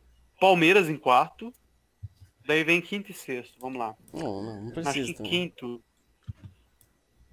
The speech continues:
Speaker 1: Ah, não precisa? Então, foda-se.
Speaker 2: <laughs>
Speaker 1: Então esses são os meus,
Speaker 2: Não,
Speaker 1: os meus
Speaker 2: fala,
Speaker 1: quatro,
Speaker 2: pô, fala,
Speaker 1: meus
Speaker 2: pô.
Speaker 1: top
Speaker 2: Cadê
Speaker 1: quatro.
Speaker 2: esse quinto e, quinto e
Speaker 1: Quinto,
Speaker 2: sexto?
Speaker 1: é porque quinto e sexto também vai pra, vai pra Libertadores, né?
Speaker 2: É, é.
Speaker 1: Eu acho que fica Grêmio em quinto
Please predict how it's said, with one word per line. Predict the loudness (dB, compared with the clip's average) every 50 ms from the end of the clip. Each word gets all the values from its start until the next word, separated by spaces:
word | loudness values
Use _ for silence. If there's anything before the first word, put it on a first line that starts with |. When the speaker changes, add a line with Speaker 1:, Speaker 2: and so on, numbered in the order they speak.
| _ -2
Speaker 1:
Ah, | -2 -2
não | -2
precisa? | -4 -6 -8 -6 -6 -6
Então, | -6 -8 -8 -8 -8 -10 -12 -16 -10 -4
foda-se. | -2 -2 -2 -2 -4 -4 -6 -8 -10 -12
Speaker 2:
<laughs> | -6
Speaker 1:
Então | -2 2 4
esses | 4 4 4 2 -4 -8
são | -2 0 2 2 4
os | 4
meus, | 2 2 2 2
Speaker 2:
Não, | 4 4 4
Speaker 1:
os | 6 6
meus | 6 6
Speaker 2:
fala, | 8 8 8 6
Speaker 1:
quatro, | 6 4 2 0
Speaker 2:
pô, | 2
fala, | 4 6 6 6 4
Speaker 1:
meus | 2 0 -2 -2 -4 -8
Speaker 2:
pô. | -14 -6 -4
Speaker 1:
top | -4 -4
Speaker 2:
Cadê | -4 0 2
Speaker 1:
quatro. | 2 4 4
Speaker 2:
esse | 2 0 -2 -6 -8 -10 -10
quinto | -10 -8 -8
e, | -8 -10 -10 -10
quinto |
e | -8 -8 -8 -6
Speaker 1:
Quinto, | -8 -10
Speaker 2:
sexto? | -8 -6 -4 -6 -2 0 0
Speaker 1:
é | 0
porque | 0 0 4 6 6 6 6 4
quinto | 0 -4 -8 -8 -8
e | -8
sexto | -4 -2 -2 -2 -2 -2
também | 0 2 2 0
vai | 0 -2
pra, | -2 -2 -2
vai | -2 -2 -2 -2
pra | 0 -2
Libertadores, | -2 -4 -6 -10 -10 -8 -6 -6 -6 -6 -6
né? | -8 -8 -8 -8 -8 -8 -12 -16 -18 -14
Speaker 2:
É, | -14 -14
é. | -14 -14 -18 _ _ _ _ _ _ _ _ _ _ _ _ _
Speaker 1:
Eu | 2 2
acho | 2 2
que | -2 -4
fica | -10 -4 -2 -2
Grêmio | -2 -2 -6 -14 -6 -2 0 2 4 4 2 2 0 0 -2
em | -2 -4
quinto | -8 -10 -8 -6 -6 -6 -8 -10 -12 -12 -12